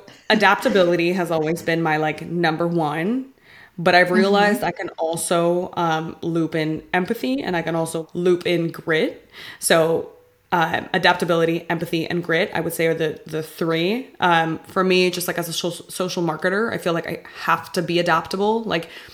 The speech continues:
Speaker 1: I have new clients all the time. I have new strategies to work with. There are new trends, new platforms that I have to continually be on the look for.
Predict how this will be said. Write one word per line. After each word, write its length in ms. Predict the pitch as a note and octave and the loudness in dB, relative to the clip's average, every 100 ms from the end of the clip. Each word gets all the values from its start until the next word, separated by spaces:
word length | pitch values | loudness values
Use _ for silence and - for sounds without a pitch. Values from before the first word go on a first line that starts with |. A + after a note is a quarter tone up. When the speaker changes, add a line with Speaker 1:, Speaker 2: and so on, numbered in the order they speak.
| - - F3+ | -20 -2 2
Speaker 1:
I 100 | F3 | 4
have 140 | E3+ | 4
new 120 | E3+ | 2
clients 480 | E3+ G3+ G3+ G3 G3 | 0 2 4 2 0
all 80 | F#3 | -4
the 100 | F3+ | -2
time. 280 | F3+ F3 E3+ | 0 0 0
I 20 | |
have 100 | E3 | 0
new 140 | E3 | -2
strategies 520 | D#3 F#3 F3 F3 E3+ E3+ | -2 2 2 2 -2 -2
to 100 | E3 | -4
work 200 | E3 E3+ | -2 0
with. 220 | E3 E3 | -2 -2
There 120 | D#3 | -2
are 40 | D#3+ | -2
new 200 | E3+ E3+ | 0 -2
trends, 480 | - F3+ F3 F3 | -2 0 2 0
new 100 | E3 | -2
platforms 580 | D#3+ - - - F3 E3 | -4 -2 -4 -2 -2 -2
that 100 | E3+ | -2
I 60 | E3 | -4
have 200 | E3 E3 | -6 -8
to 80 | E3+ | -8
continually 540 | E3+ - G3 F3+ F3 | -8 -4 0 2 0
be 100 | E3+ | 0
on 140 | E3 D#3+ | -2 -4
the 40 | |
look 220 | D#3 - | -6 -8
for. 320 | - B3 C4+ | -2 0 -2